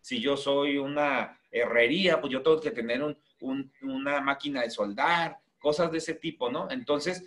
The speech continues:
en nuestros, en nuestro balance, en nuestra,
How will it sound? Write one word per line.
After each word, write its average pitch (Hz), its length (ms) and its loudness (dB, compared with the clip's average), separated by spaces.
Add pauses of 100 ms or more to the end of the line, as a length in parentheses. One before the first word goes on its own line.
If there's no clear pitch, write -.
(140)
en 135 160 -4
nuestros, 135 480 -4
en 127 140 -8
nuestro 117 680 0 (280)
balance, 143 920 2 (140)
en 117 140 -6
nuestra, 120 320 2